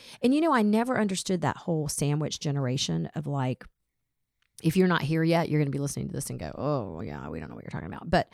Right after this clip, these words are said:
you, there is this, this area of your life where you're trying to raise your own kids and you're having to sort of deal with your parents' stuff. And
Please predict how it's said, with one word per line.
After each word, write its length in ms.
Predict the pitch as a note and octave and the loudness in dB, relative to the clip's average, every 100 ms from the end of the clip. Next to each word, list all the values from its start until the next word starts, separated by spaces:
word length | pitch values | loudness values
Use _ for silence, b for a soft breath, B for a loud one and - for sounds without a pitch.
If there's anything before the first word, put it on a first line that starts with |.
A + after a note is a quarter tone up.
| b b b b b b _ | b b b b b b _
you, 260 | G3 G#3 B3+ | 2 2 4
there 160 | G#3 | 4
is 240 | G#3+ A#3+ A3 | 4 4 4
this, 380 | F#3+ - - - _ | 2 2 -2 -4 _
this 340 | F#3 F3+ - - | 2 2 2 -2
area 380 | - F3+ F3 E3 | 0 4 6 4
of 100 | D#3+ | 2
your 200 | D#3 D3+ | 0 0
life 400 | C#3 C3+ C3 C3 | 0 2 2 0
where 120 | D#3 D3+ | 0 2
you're 360 | C#3+ C#3+ C#3 | 2 0 0
trying 340 | C3+ F3 E3+ F#3+ | -2 2 4 4
to 60 | |
raise 260 | E3 D#3 D3+ | 6 4 4
your 140 | D3 | 2
own 180 | D3 D3+ | 2 0
kids 560 | - G#2+ D2 - - - _ _ _ | -2 -4 -4 -10 -14 -16 _ _ _
and 300 | D3 D3 C#3+ | 2 2 2
you're 640 | D3 D3 C#3+ C3 C3 A#2+ - _ _ _ _ | 0 0 0 0 -2 -4 -10 _ _ _ _
having 380 | D3 E3+ E3+ E3 | -2 2 2 0
to 100 | D#3 | -2
sort 320 | D3 E3 D#3 | -2 -2 -2
of 240 | D3 D3 D3 | -2 -4 0
deal 340 | D#3+ D#3+ D3+ | 4 6 4
with 320 | C#3+ C#3+ - | 2 0 -4
your 280 | - D3 C3+ | -4 -2 -2
parents' 760 | - D3+ C3+ F2 E2 - - - | -2 -2 -2 -4 -6 -6 -6 -8
stuff. 520 | - - F2+ - - _ _ _ _ _ _ _ | -8 -6 -8 -10 -20 _ _ _ _ _ _ _
And 460 | D#3+ D#3 D3 D3 | 2 4 4 2